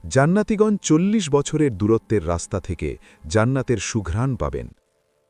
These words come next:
যে ব্যক্তি কোনো জিম্মিকে হত্যা করবে, সে জান্নাতের সুঘ্রাণ পাবে না, অথচ সুঘ্রাণ চল্লিশ বছরের দূরত্বের রাস্তা থেকে পাওয়া যাবে।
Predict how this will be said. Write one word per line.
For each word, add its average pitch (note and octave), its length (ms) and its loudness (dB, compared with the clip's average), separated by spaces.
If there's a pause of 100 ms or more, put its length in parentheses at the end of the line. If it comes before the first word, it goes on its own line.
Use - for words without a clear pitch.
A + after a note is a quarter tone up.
(140)
যে E2+ 220 2
ব্যক্তি F2 300 -2
কোনো E2 280 -2
জিম্মিকে F2+ 580 -2
হত্যা E2 380 -4
করবে, D#2+ 380 0 (280)
সে - 180 -2
জান্নাতের D3 520 0
সুঘ্রাণ C3+ 540 -2
পাবে F3+ 260 2
না, C#2 180 -4 (360)
অথচ E3+ 300 -2
সুঘ্রাণ E3 640 0 (260)
চল্লিশ F#3+ 480 4
বছরের D#3 480 2
দূরত্বের A#2 500 2
রাস্তা F2 320 -2
থেকে F2 240 -6
পাওয়া D2 240 -2
যাবে। B1 280 -10